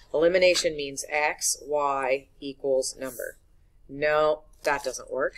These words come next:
I can solve by equal values, y equals y equals, or x equals x equals, x equals, but not x equals. So that one's out.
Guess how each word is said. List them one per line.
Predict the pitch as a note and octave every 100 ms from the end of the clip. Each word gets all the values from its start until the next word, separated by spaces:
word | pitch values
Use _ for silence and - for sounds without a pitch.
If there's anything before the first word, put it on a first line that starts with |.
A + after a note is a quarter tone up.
| - - - - - - - - D3+
I | D#3
can | D#3+ D3+
solve | - D#3 D3 D3
by | C#3+ C3 C3 -
equal | D3 - C#3+ C3
values, | C#3 C#3 D#3+ G3 G#3+ C#3
y | C#3
equals | C3+ C3+ C#3 C3+ C3
y | C3
equals, | C3 C#3+ F#3+ G3+ -
or | D3+ C#3 C3 B2+ -
x | C#3+ -
equals | C#3+ - C3 B2+
x | B2+ -
equals, | C#3+ - E3+ - - - _ - - -
x | F#3 G#3+ E3+
equals, | C#3 C3 C3 C3+ - - _ _ -
but | D3+
not | D3 C#3 B2+
x | C3 -
equals. | C#3 - C3 - -
So | -
that | C#3 C3
one's | C3 C3
out. | C3 D3 -